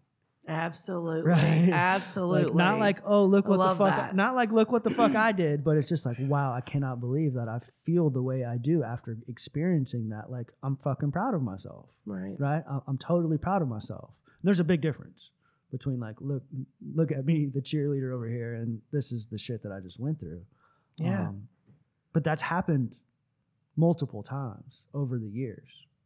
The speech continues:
Speaker 2: About, about every six months to a year, something
Speaker 1: Yeah.
Speaker 2: significant,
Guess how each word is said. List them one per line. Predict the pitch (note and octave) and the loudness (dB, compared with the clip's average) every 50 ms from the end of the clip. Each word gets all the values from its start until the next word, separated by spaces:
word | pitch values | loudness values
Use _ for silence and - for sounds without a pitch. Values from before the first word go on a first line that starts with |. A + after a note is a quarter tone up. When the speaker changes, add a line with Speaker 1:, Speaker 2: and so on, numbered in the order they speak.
| _ _ - | _ _ -8
Speaker 2:
About, | E3 A3 F#3+ | -6 -4 -4
about | E3 F#3+ C#4+ D4 F3+ D3 | -2 -2 -2 -2 -2 -2
every | D3 D#3 D#3 D#3 - | -2 -2 -2 -2 -2
six | - F3+ E3+ D#3+ - | 0 0 0 0 2
months | - F3 F3+ G#3+ - - | 0 0 2 0 -2 -4
to | - D3+ B2+ | -4 -4 -4
a | G#2+ | -4
year, | G2+ G2 F#2+ - - - | -6 -10 -12 -14 -14 -10
something | - C#3 B2+ C3 A#2 A#2 A2+ A2+ A#2 - - | -6 -6 -6 -6 -6 -8 -10 -10 -10 -10 -6
Speaker 1:
Yeah. | - - C3 - C#3+ C#3+ | -2 0 0 2 2 2
Speaker 2:
significant, | D3 D3+ D#3+ D#3 - D3 C3 - - C3 G#2+ | 4 2 2 0 -2 -4 -6 -6 -6 -8 -8